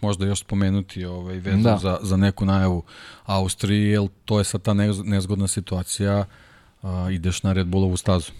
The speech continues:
Speaker 2: Hoćeš, hoćeš da, hoćeš da odmah
Speaker 1: Pa,
Speaker 2: prognoziramo?
Speaker 1: pa ne moram, ajde.
Speaker 2: Ja hoću.
Speaker 1: <laughs> Ako hoćeš, ako,
Speaker 2: Ja
Speaker 1: ako
Speaker 2: hoću.
Speaker 1: imaš,
Speaker 2: Pa ja,
Speaker 1: pucaj,
Speaker 2: ja
Speaker 1: pucaj
Speaker 2: mislim da
Speaker 1: slobodno.
Speaker 2: će Max tu da onako izdominira.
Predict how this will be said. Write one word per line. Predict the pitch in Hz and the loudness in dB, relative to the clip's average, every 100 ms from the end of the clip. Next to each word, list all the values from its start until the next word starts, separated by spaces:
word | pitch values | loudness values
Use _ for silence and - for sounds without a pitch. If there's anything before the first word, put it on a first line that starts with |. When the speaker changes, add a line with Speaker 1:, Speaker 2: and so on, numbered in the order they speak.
| - - - _ - - _ _ _ _ | -20 -20 -20 _ -20 -20 _ _ _ _
Speaker 2:
Hoćeš, | 98 95 - | -2 0 -2
hoćeš | 113 110 - 117 | -4 -4 0 0
da, | 107 117 | 2 2
hoćeš | 117 - 123 | 2 2 4
da | |
odmah | 143 180 | 6 6
Speaker 1:
Pa, | |
Speaker 2:
prognoziramo? | 175 170 170 160 120 71 - - _ _ | 4 4 6 4 2 -2 -10 -18 _ _
Speaker 1:
pa | - 131 | 2 2
ne | 151 160 | 4 2
moram, | 151 127 87 92 | 4 2 2 0
ajde. | 92 92 - - - 127 104 | 2 4 4 2 2 2 4
Speaker 2:
Ja | 135 | 4
hoću. | 131 147 156 | 6 6 6
Speaker 1:
<laughs> | |
Ako | 131 143 | 6 2
hoćeš, | - 127 - - | 2 2 2 -4
ako, | 87 - 107 | -4 2 4
Speaker 2:
Ja | 139 | 6
Speaker 1:
ako | 123 | 6
Speaker 2:
hoću. | 98 98 | 6 6
Speaker 1:
imaš, | 98 | 4
Speaker 2:
Pa | - 123 | 4 4
ja, | |
Speaker 1:
pucaj, | 147 95 | 4 2
Speaker 2:
ja | 78 - | -4 -4
Speaker 1:
pucaj | 123 139 | 2 4
Speaker 2:
mislim | 156 - 156 | 4 2 2
da | |
Speaker 1:
slobodno. | 127 135 | 4 2
Speaker 2:
će | - 135 | 2 2
Max | 139 131 - - - _ - | 2 2 -2 -12 -14 _ 0
tu | 131 | 2
da | 120 123 117 113 - _ _ _ _ _ _ _ _ _ _ _ _ _ _ _ _ _ _ _ _ | 4 4 4 0 -4 _ _ _ _ _ _ _ _ _ _ _ _ _ _ _ _ _ _ _ _
onako | 131 123 131 - | 0 4 4 2
izdominira. | 117 127 120 107 | 2 2 2 0